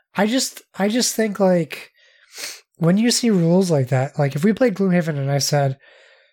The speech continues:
"Hey, Joe, I'm gonna, I'm gonna take my turn and I'm gonna do initiative fourteen. Can you please play one higher than that?" Th-, I,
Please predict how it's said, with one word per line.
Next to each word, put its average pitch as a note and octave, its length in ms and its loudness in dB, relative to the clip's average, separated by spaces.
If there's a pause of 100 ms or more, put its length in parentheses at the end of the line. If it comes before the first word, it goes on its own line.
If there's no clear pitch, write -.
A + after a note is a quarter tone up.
(560)
"Hey, F3+ 160 2
Joe, E3 260 2
I'm D#3 160 0
gonna, G3+ 380 0
I'm E3+ 140 0
gonna A3+ 160 0
take F#3 160 -4
my G3 120 0
turn C#3+ 520 -2
and C#3 100 -2
I'm D3+ 200 -4
gonna D#3+ 160 -2
do D#3+ 180 2
initiative D#3 720 0 (640)
fourteen. D3+ 680 0
Can D#3 200 -4
you D#3 80 0
please E3 300 0
play C#3+ 240 2
one C3+ 180 2
higher C#3 380 -4
than A#2 120 -10
that?" A2+ 160 -16 (800)
Th-, - 160 -6 (180)
I, G3 300 0